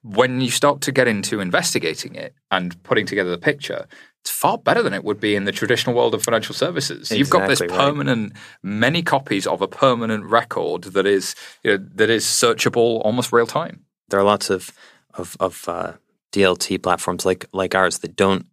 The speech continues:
Speaker 2: require everyone to trace the precedence of the asset from transaction to transaction to keep, keep some privacy. You're still able to at least reach the entire network of holders with a communication to update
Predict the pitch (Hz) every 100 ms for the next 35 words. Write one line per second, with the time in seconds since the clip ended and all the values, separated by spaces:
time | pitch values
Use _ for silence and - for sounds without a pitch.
0 | _ 95 101 98 - - 95 98 95 98
1 | 95 95 90 - - - 92 82 92 -
2 | 92 - 95 90 92 92 92 - 95 -
3 | - - _ - 90 - 90 92 87 -
4 | 87 - - 90 85 95 92 - 85 87
5 | 92 - - 92 - 90 92 98 92 -
6 | 87 - - - - 110 - 147 98 110
7 | 101 90 - 90 95 95 - - _ _
8 | 104 107 - 101 95 92 98 92 90 -
9 | 104 - - 107 107 135 139 - - 95
10 | 90 - 90 87 107 95 87 87 - 98
11 | - 92 92